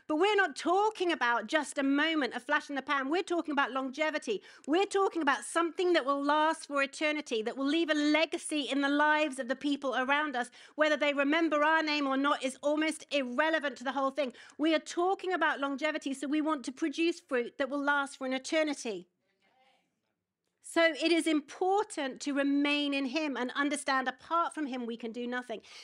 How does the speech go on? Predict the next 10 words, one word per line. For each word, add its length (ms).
Now, 140
my 380
daytime 640
job, 380
um, 220
is 340
as 220
C 460
E 40
O 360